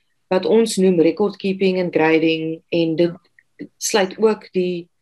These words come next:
ehm, ek kan nou nie die, die ba-, global counselors se, se hulp in. Maar omdat ons 'n Suid-Afrikaanse groep is en ouers byvoorbeeld deur ons sal inskakel, het hulle nie eers nodig om met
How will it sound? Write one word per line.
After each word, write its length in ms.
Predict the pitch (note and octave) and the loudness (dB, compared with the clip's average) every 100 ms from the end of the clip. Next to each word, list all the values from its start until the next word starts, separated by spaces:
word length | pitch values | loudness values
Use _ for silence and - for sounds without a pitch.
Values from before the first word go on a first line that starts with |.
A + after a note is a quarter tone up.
| _ _ - | _ _ -6
ehm, 260 | E3+ E3 D#3+ _ _ _ - - _ _ - | -4 -4 -6 _ _ _ -16 -16 _ _ -8
ek 100 | F#3+ | -4
kan 100 | F#3+ | -2
nou 80 | F3+ | 0
nie 260 | F#3+ F#3 | 0 -2
die, 340 | F#3 E3+ D#3 - _ - - - _ - - | -4 -6 -6 -10 _ -14 -14 -14 _ -10 -4
die 160 | - A3 | 0 0
ba-, 260 | F#3 F3+ - F#3 - E3 | 2 -2 -4 -14 -16 -4
global 600 | F3+ F#3+ G3 D3+ D#3 E3 | 0 0 2 0 0 -2
counselors 800 | A3+ F#3+ F#3+ - D#3 E3+ - - | -2 -2 -2 -6 -6 -6 -8 -4
se, 300 | G3 E3+ E3 | 0 0 0
se 160 | D#3+ G3+ | -4 0
hulp 320 | D#3+ G#3+ A3 - | 4 4 2 -2
in. 200 | C#3+ - _ _ _ _ - - - - - - | -8 -10 _ _ _ _ -18 -18 -20 -20 -18 -4
Maar 140 | A#3 | 0
omdat 280 | D#4 F4 D#4+ | 4 4 4
ons 180 | C4 B3+ | 0 0
'n 40 | |
Suid-Afrikaanse 600 | - B3+ A3+ A#3+ A#3 A3 | -2 -2 -2 2 2 2
groep 320 | G#3+ A#3 A3 - | -2 0 0 0
is 440 | D3+ - - - - | -2 -2 -8 -8 0
en 280 | G3+ G3 | 2 2
ouers 280 | - G#3+ A#3 | 2 2 2
byvoorbeeld 440 | A3 G3+ A#3 G3+ E3 | 0 -2 -2 -2 2
deur 280 | F3 G3 | 2 4
ons 280 | F#3 G#3 G3+ | 2 -2 -4
sal 200 | F#3+ E3 | -4 -4
inskakel, 800 | F3 F#3 - D3+ C#3+ D3 C#3+ D3 - | -4 -4 -2 -2 -2 -4 -6 -8 0
het 180 | F#3 | 2
hulle 160 | B3+ C#4+ | 4 6
nie 180 | C#4+ A3+ | 6 6
eers 180 | A3+ F3+ | 4 0
nodig 400 | D#3+ D#3+ F#3+ - | 0 2 0 -2
om 280 | F3+ F3 | -4 -2
met 280 | D3+ E3 - | 0 0 0